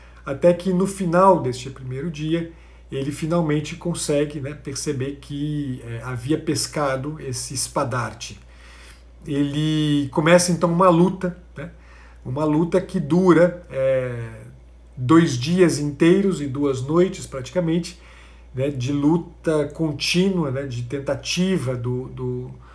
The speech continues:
do Santiago de trazer o basco, o, o, o peixe pra, pra, à tona, pra saber até mesmo o tamanho do peixe,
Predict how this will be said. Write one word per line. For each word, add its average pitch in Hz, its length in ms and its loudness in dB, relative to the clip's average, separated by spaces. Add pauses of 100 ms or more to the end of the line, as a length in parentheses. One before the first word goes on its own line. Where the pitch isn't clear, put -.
(260)
do 127 80 -8
Santiago 151 680 2
de 120 120 -4
trazer 135 380 0
o 151 60 2
basco, 143 520 -4
o, - 20 -8
o, 135 440 -4
o 131 40 -6
peixe 160 380 0
pra, 117 320 -8
pra, 123 220 -8
à 123 140 -10
tona, 180 440 2
pra 127 100 -8
saber 135 280 -4
até 151 160 -4
mesmo 165 240 0
o - 20 -12
tamanho 139 340 -6
do - 60 -6
peixe, 170 480 0